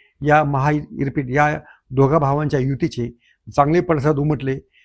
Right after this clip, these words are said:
इतर ठिकाणी सत्ता नाही आली तरी चालेल, पण मुंबईमध्ये या दोघांची सत्ता येणं फार आवश्यक आहे, तरच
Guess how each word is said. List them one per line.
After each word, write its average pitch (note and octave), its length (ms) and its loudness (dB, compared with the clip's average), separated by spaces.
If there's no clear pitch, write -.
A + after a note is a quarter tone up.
इतर D#3 160 4
ठिकाणी G3 300 2
सत्ता E3+ 320 0
नाही F3 180 2
आली D#3 200 0
तरी D3+ 120 -2
चालेल, A#2+ 320 -4
पण F3 200 -2
मुंबईमध्ये D#3+ 640 2
या D#3+ 160 2
दोघांची C#3 420 -6
सत्ता C3 320 -10
येणं B2+ 280 -6
फार C3+ 160 -6
आवश्यक B2 500 -2
आहे, A#2+ 160 0
तरच E3 340 2